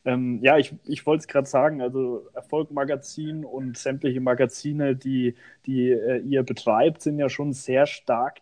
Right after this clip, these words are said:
digital vorhanden und, ähm, sehr präsent. Ähm, ich glaube aber, dass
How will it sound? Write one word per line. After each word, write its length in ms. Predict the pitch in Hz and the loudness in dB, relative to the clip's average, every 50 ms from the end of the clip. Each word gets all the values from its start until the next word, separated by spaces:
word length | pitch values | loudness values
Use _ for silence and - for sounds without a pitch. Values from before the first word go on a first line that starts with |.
| _ - | _ -14
digital 680 | 165 143 - 156 127 - - - 123 123 127 135 151 147 | -14 -12 -12 -14 -16 -16 -14 -10 -8 -6 -6 -6 -6 -6
vorhanden 760 | - - 135 110 110 123 127 151 180 - - 214 220 214 208 | -6 -6 -6 -6 -6 -8 -10 -10 -12 -10 -8 -6 -6 -6 -6
und, 440 | - 147 143 139 139 139 131 - - - - - - - | -6 -6 -4 -4 -4 -6 -8 -10 -14 -20 -20 -20 -8 -4
ähm, 400 | 135 135 127 131 131 135 135 123 110 113 - 160 | -2 -2 0 0 -2 -4 -4 -6 -10 -12 -14 -14
sehr 220 | - - 160 143 | -4 0 2 2
präsent. 640 | 139 - 127 127 120 - - 131 131 175 208 - - - - - - - - | 2 2 0 -2 -2 0 0 0 0 2 0 -2 -4 -8 -20 -20 -20 -8 -6
Ähm, 260 | - 139 143 147 123 - | -4 -4 -2 -4 -4 -4
ich 140 | 175 - | -6 0
glaube 380 | - 151 147 175 185 190 180 151 | 4 6 6 8 8 8 6 6
aber, 260 | 165 165 160 165 160 | 6 4 2 0 0
dass 400 | 160 139 143 135 - - - - | 0 -4 -6 -6 -8 -12 -18 -18